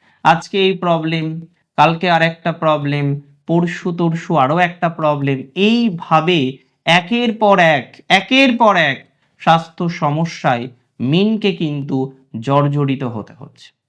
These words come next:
কোনো কোনো ক্ষেত্রে আইবিএস এর প্রবলেম, কোনো কোনো ক্ষেত্রে প্রবলেমটা totally সাইকোলজিক্যাল। তো কোথাও যেন গিয়ে সব কিছুর মধ্যেই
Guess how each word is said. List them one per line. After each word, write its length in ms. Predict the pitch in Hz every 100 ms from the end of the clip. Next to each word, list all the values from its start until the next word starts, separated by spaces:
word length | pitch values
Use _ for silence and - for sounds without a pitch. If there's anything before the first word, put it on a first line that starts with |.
| _ _ _ -
কোনো 200 | 165 165
কোনো 220 | 170 165
ক্ষেত্রে 320 | 165 160 151
আইবিএস 480 | 117 120 139 165 165
এর 140 | 175
প্রবলেম, 520 | 170 170 160 170 175 170 _ _ _
কোনো 220 | 156 165
কোনো 260 | 185 196 190
ক্ষেত্রে 440 | 175 170 175 202
প্রবলেমটা 640 | 175 147 135 151 165 165 170 165
totally 380 | 131 165 180
সাইকোলজিক্যাল। 840 | 180 180 160 175 175 165 175 175 165 165 _ _
তো 60 | -
কোথাও 540 | - 240 233 285 311
যেন 340 | 294 277 254 247
গিয়ে 460 | 190 185 156 165 165 - _
সব 220 | 240 247 -
কিছুর 380 | - 247 277 254
মধ্যেই 680 | 196 196 175 170 214 196 147